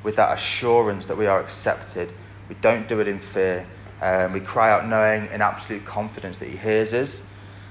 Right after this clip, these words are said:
that he knows us, that he loves us and cares for us. Um, and look at this picture of, of, of, um, of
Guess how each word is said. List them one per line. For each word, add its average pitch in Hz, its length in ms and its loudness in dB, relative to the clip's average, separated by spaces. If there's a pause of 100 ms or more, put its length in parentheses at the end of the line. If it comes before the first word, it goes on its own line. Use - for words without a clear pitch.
(100)
that - 100 -4
he 104 60 -6
knows 110 460 0
us, 131 360 -4 (800)
that - 140 -2
he 107 40 -4
loves 110 360 -2
us 98 280 0
and 92 160 -6
cares 101 300 2
for 92 320 -4
us. - 280 -10 (140)
Um, 87 440 -6 (2000)
and 135 80 0
look 143 80 0
at 156 40 6
this 135 100 0
picture - 300 0
of, - 120 -2
of, 107 240 0
of, 101 460 -2
um, 95 640 4 (280)
of 104 200 -4